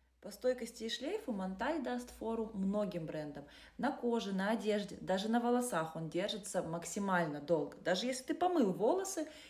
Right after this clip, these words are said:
ему все равно, он остается. За что не люблю эти термосы? За то, что никуда его не потрогай,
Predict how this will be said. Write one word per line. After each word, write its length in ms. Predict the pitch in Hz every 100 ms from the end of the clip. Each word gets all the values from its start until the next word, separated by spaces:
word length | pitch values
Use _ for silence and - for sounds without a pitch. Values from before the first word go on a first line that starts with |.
| -
ему 180 | 202 240
все 260 | 254 - 151
равно, 260 | 143 143
он 100 | 156
остается. 540 | 170 - 156 147 - - _ _
За 80 | -
что 200 | 233 262
не 140 | 233 226
люблю 280 | 202 214
эти 180 | 226 220
термосы? 560 | 190 262 349 311 - -
За 120 | 190
то, 120 | 220
что 200 | 220 -
никуда 560 | 208 226 - - 226 240
его 220 | 190 180
не 120 | 208
потрогай, 600 | 214 240 294 370 415 190